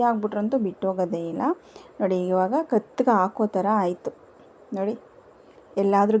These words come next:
ಗಂಟು ಹಾಕಿದ್ದೀನ ನಾನು? ನೀವು ಹಾಕ್-, ನಿಮ್ಮ ಕರಡಿಗೆ ಹಾಕ್ಕೊಂಡ್ರೆ ಕರಡಿಗೆದು ಗಂಟು ಎಲ್ಲಿದೆ ಅಂತ ಯಾರಿಗೂ ಗೊತ್ತಾಗಲ್ಲ, ಅಷ್ಟು ಚೆನ್ನಾಗಿ ಬರುತ್ತೆ. ಕೆಲವರು ಹಿಂದೆ ಗಂಟು ಹಾಕೋದು, ಮುಂದೆ ಗಂಟು ಹಾಕೋದು, ಹಂಗೆ ಮಾಡ್ತಾರೆ, ಹಂಗೆ ಮಾಡಬೇಡಿ. ನೋಡಿ ಇವಾಗ ಈ ಕಡೆನೂ ಇದೆ, ಮ್,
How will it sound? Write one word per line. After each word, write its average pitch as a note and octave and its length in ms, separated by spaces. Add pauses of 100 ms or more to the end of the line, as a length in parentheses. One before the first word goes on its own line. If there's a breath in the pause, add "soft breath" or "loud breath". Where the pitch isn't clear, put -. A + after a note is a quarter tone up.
ಗಂಟು F#3+ 260
ಹಾಕಿದ್ದೀನ G3 560
ನಾನು? F#3 180 (560 loud breath)
ನೀವು G3 220
ಹಾಕ್-, G3+ 500
ನಿಮ್ಮ G3 120 (100)
ಕರಡಿಗೆ G#3 340 (120)
ಹಾಕ್ಕೊಂಡ್ರೆ G3 520 (140)
ಕರಡಿಗೆದು G3 520 (140)
ಗಂಟು G#3+ 360
ಎಲ್ಲಿದೆ G3+ 340
ಅಂತ G3 120 (140)
ಯಾರಿಗೂ G3+ 280 (100)
ಗೊತ್ತಾಗಲ್ಲ, F#3+ 400 (500 loud breath)
ಅಷ್ಟು A3 220
ಚೆನ್ನಾಗಿ G#3 360
ಬರುತ್ತೆ. F#3 280 (260)
ಕೆಲವರು G#3 260 (100)
ಹಿಂದೆ G3 300
ಗಂಟು F3+ 200
ಹಾಕೋದು, F3 260 (100)
ಮುಂದೆ G3 260
ಗಂಟು F3 160
ಹಾಕೋದು, G3 220
ಹಂಗೆ F#3+ 220
ಮಾಡ್ತಾರೆ, F3 380
ಹಂಗೆ F3 200
ಮಾಡಬೇಡಿ. G3 360 (500 loud breath)
ನೋಡಿ B3+ 220
ಇವಾಗ F#3+ 180 (220)
ಈ - 20 (160)
ಕಡೆನೂ B3+ 380
ಇದೆ, G#3+ 140 (280)
ಮ್, G3 460